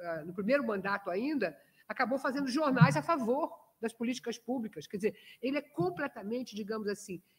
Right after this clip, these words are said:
ele é a, ele, ele, ele radicalizou pra direita agora, com o Bolsonaro. Por isso que eu digo pra vocês, é tudo muito flexível, tudo muito fluido, né? Porque a, a Igreja Universal, ela tinha um papel, ela, ela tem uma, uma, um trabalho da Eva Blay,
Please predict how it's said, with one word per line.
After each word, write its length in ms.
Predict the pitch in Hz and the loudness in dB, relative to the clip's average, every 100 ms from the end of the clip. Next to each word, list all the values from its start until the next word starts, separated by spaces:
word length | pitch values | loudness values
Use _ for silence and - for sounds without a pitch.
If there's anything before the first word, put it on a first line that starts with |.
| _ | _
ele 260 | 208 233 226 | -2 0 0
é 300 | 220 254 262 | 0 -2 -4
a, 440 | - 196 - 175 - _ - | -6 -8 -8 -16 -20 _ -2
ele, 180 | 247 - | 0 2
ele, 280 | 254 269 - | 2 2 -4
ele 140 | 226 240 | -2 0
radicalizou 840 | 262 349 330 285 247 190 185 175 | 2 0 2 2 2 2 4 2
pra 240 | - 262 | 2 0
direita 460 | 262 226 247 302 370 | 2 2 2 0 -2
agora, 500 | 349 320 240 294 190 - - | 0 2 4 2 -2 -6 -6
com 100 | 269 | -4
o 40 | |
Bolsonaro. 560 | 269 294 403 262 262 202 - | -4 -6 -2 0 0 0 -4
Por 80 | - | -6
isso 80 | 254 | -6
que 80 | 269 | -6
eu 20 | |
digo 120 | 277 | -4
pra 80 | 277 | -2
vocês, 200 | 247 220 | -2 -4
é 60 | |
tudo 220 | 220 254 285 | -4 -2 -2
muito 180 | 285 | -2
flexível, 560 | - 302 - - 294 285 | -4 -8 -8 -4 -2 0
tudo 160 | 269 269 | -2 -2
muito 180 | 285 | -2
fluido, 540 | 320 - 294 320 160 - - - _ | -4 -2 0 0 -4 -10 -16 -18 _
né? 240 | 180 220 240 _ _ _ - | -6 -6 -6 _ _ _ 0
Porque 480 | 254 - 240 226 202 | 0 4 4 4 0
a, 440 | 196 185 170 170 | -2 -2 -4 -6
a 60 | 170 | -2
Igreja 260 | 226 262 | 0 2
Universal, 680 | 269 214 190 - 294 294 156 - _ | 0 -2 -2 0 2 2 0 -8 _
ela 160 | 247 269 | -4 0
tinha 140 | 349 | -2
um 60 | 339 | 0
papel, 460 | 233 - 262 269 | -4 -2 -2 0
ela, 140 | 226 214 | -2 -2
ela 120 | 185 | -8
tem 160 | 190 196 | -8 -10
uma, 140 | 202 | -10
uma, 300 | 170 180 165 - | -12 -16 -20 -14
um 100 | 180 | -10
trabalho 340 | 175 175 175 185 | -8 -8 -6 -4
da 140 | 170 | -2
Eva 220 | 170 170 | -2 -4
Blay, 420 | 143 170 202 170 | -4 -2 0 -2